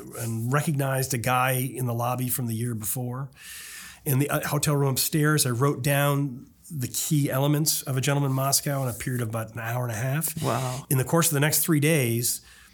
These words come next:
Speaker 1: I wrote the scaffolding for almost all of the key events of the novel. Okay, but then what happens is that, uh, if it really grabs me, as it did in that case, I'll start to fill notebooks. And the notebooks, uh, I'll be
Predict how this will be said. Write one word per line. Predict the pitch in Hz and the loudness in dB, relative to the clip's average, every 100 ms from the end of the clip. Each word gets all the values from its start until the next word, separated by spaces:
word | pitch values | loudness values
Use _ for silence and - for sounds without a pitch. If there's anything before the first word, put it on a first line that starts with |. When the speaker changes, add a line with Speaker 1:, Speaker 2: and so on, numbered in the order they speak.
| - - | -8 0
Speaker 1:
I | |
wrote | 135 139 | 2 2
the | 147 | 0
scaffolding | - 175 165 180 143 131 127 | 0 2 2 2 2 0 0
for | 139 | 0
almost | 135 127 - | 2 0 0
all | 143 143 139 | 2 4 2
of | 123 | 0
the | |
key | - - 135 | -2 0 0
events | 120 143 - 101 | 4 2 2 -2
of | 92 | -6
the | |
novel. | 92 82 - - - - - - | -8 -10 -16 -20 -20 -20 -20 -10
Okay, | - 117 | -4 -2
but | 113 190 131 - - - | 2 2 2 0 -8 -10
then | 120 139 190 175 | -2 2 4 2
what | 131 | 0
happens | 127 120 117 120 - | -2 -4 -6 -4 -4
is | 131 123 123 120 120 131 | -4 -2 -2 -2 -4 -4
that, | 123 127 | -6 -6
uh, | 135 127 120 120 - - - - - | -6 -6 -4 -4 -8 -14 -16 -16 0
if | 156 160 | 4 4
it | 202 | 6
really | 170 151 | 4 4
grabs | 135 147 160 156 107 | 4 4 4 2 -2
me, | - 131 170 - | -6 -10 -10 -4
as | 123 | -2
it | 113 | 0
did | 135 | -2
in | 123 | -2
that | 117 | -2
case, | - 110 - - - - | -4 -2 -2 -4 -16 -6
I'll | 165 | 0
start | 156 170 | 2 2
to | 165 | 0
fill | 175 156 | 2 2
notebooks. | 156 156 - - | 2 -2 -4 -4
And | 151 135 | 0 0
the | 139 | 2
notebooks, | 151 156 147 - - - | 2 0 -2 -2 -4 -6
uh, | |
I'll | 139 139 139 | -6 -4 -2
be | 139 135 135 135 | 0 0 0 -2